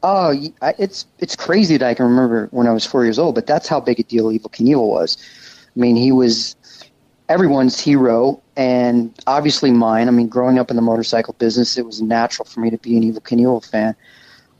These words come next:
Um, but, yeah, I remember that day, and I spoke with my cousin who was with me, who's quite a bit older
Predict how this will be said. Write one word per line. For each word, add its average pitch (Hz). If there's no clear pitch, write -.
Um, 113
but, 127
yeah, 185
I 143
remember 185
that 139
day, 143
and 147
I 135
spoke 180
with 175
my 139
cousin 143
who 131
was 127
with 123
me, 135
who's 127
quite 131
a 123
bit 123
older 127